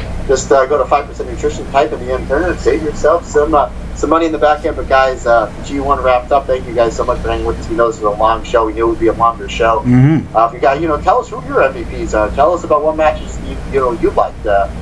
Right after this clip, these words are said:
Speaker 1: or your top ten, your
Speaker 2: Yeah.
Speaker 1: top five,
Speaker 2: Who you wanna
Speaker 1: you
Speaker 2: see in
Speaker 1: know.
Speaker 2: the G one next year?
Speaker 1: Yeah, who do you wanna see in the G one next year? Absolutely.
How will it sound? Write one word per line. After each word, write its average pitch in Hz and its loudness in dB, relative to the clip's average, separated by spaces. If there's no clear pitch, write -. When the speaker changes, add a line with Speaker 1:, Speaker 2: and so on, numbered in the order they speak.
Speaker 1:
or 127 0
your 123 0
top - 0
ten, 117 2
your 107 -4
Speaker 2:
Yeah. 117 2
Speaker 1:
top - -12
five, 110 2
Speaker 2:
Who 196 4
you 214 2
wanna 262 4
Speaker 1:
you 247 -4
Speaker 2:
see 240 0
in 208 2
Speaker 1:
know. 208 4
Speaker 2:
the 208 4
G 208 2
one 208 2
next 226 -2
year? - -2
Speaker 1:
Yeah, 160 4
who 165 -2
do 214 -4
you 202 -4
wanna 202 2
see 175 -2
in 180 0
the 175 0
G 165 2
one 180 4
next - 0
year? 98 0
Absolutely. 120 0